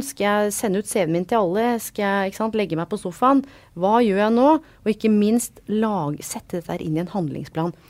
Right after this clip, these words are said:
Hva er det første jeg bør gjøre nå? Selv om jeg er i jobb, men jeg er litt utrygg, hva er det første jeg må ta tak i nå? Kanskje jeg bør snakke høyt med partneren min eller en kompis om at jeg er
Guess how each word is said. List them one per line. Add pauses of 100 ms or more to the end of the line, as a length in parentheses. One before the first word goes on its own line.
(160)
Hva
er
det
første
jeg
bør
gjøre
nå? (260)
Selv
om
jeg
er
i
jobb, (100)
men
jeg
er
litt
utrygg, (260)
hva
er
det
første
jeg
må
ta
tak
i
nå? (580)
Kanskje
jeg
bør
snakke
høyt
med
partneren
min
eller
en
kompis
om
at
jeg
er